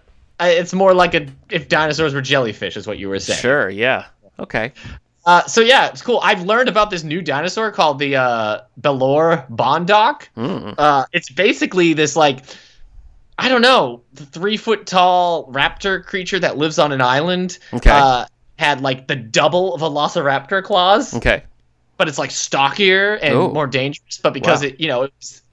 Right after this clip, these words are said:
Speaker 1: because it was on an island, so you have, like, these, uh, smaller versions and everything.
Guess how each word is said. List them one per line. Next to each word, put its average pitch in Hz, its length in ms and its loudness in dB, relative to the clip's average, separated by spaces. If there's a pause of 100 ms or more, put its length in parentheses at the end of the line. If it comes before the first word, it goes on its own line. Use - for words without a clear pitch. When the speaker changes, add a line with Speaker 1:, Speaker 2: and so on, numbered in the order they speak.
(140)
Speaker 1:
because 170 280 0
it 170 40 -2
was 156 120 -4
on 165 120 0
an 139 120 0
island, 131 380 0
so 123 80 -10
you 120 80 -4
have, 123 180 0
like, 113 200 -6
these, 110 400 -8 (520)
uh, 113 200 -2
smaller 117 500 -4
versions 101 520 -6
and 95 120 -6
everything. 92 460 -2